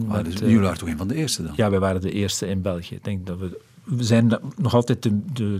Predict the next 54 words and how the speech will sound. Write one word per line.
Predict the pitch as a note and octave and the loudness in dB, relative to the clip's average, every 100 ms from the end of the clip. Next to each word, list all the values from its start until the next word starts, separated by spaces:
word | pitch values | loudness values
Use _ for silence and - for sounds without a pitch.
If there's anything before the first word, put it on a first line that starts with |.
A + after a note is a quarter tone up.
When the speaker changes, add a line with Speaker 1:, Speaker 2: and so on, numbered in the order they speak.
| F#2+ | -6
Speaker 2:
degene | G2+ G#2+ G#2 | 0 2 2
in | G#2 | 2
België | G#2 A2 | 2 2
die | G#2 | 2
dat | G2+ A2 | 0 4
meest | G#2+ G#2+ - | 4 4 0
en, | G#2 G2 | 0 -2
en | F2+ F#2+ | -2 -4
het | F#2+ - A2 G#2+ | -4 -8 -14 -8
grootste | G2+ G#2 G#2 | -2 -2 0
centrum. | G2 G#2 G#2 G2+ G2 - - - - | -2 -2 0 -2 -2 -6 -18 -20 0
Ook | A#2+ A2+ | 2 4
in | A#2 | 4
Europa | A2+ A#2+ A2 | 6 4 2
zijn | G2+ | 2
we | G2+ | 2
een | |
bijzonder | F#2+ G2 F#2+ | 2 0 -2
groot | F#2+ F#2 | -2 -4
centrum. | G#2 F#2 F#2+ - - - - | -4 -4 -8 -12 -16 -18 -2
Maar | B2 | 4
toen | D3+ | 6
we | C#3+ | 6
begonnen, | A#2+ C#3+ D#3+ G3 G3+ - - - _ _ | 4 4 4 4 2 -4 -20 -20 _ _
toen | - B2 | 2 4
was | C#3 D3 | 4 2
er | C#3+ C#3 - _ _ | 0 -2 -10 _ _
eigenlijk, | A#2+ B2 A#2+ A2+ - - _ _ _ | 0 4 4 2 -2 -16 _ _ _
you | - A2+ | -2 2
had | C#3+ D3 | 2 2
to | |
go | A#2 A#2+ | 2 2
the | G#2 | 4
whole | G#2 G2 | 2 2
way. | F#2 E2 D#2+ - | 0 -4 -6 -6
Dat | A2+ | -2
wil | G#2 | 2
zeggen, | G2 B2 C3 - - - _ | 2 2 0 -6 -20 -20 _
je | B2 | 0
kon | C3+ B2+ | 2 4
niet | C#3+ - | 4 4
kiezen | D3+ C3+ B2+ | 0 2 0
voor | A#2+ A2+ | 2 2
een | G2+ | 2
deeltraject, | F#2 A2+ B2 A#2+ G#2+ A2 | 2 2 2 0 0 -2
je | A2 | -2
moest | G#2+ | -4
het | - - | -6 -4
ganse | G2 F#2 | -2 -2
traject | F2+ E2+ - | -6 -6 -6
doen. | F#2 F#2+ | -6 -2
Je | G#2 | 4
ging | B2+ C3+ A2 | 4 4 2
voor | A2+ A2 | 4 4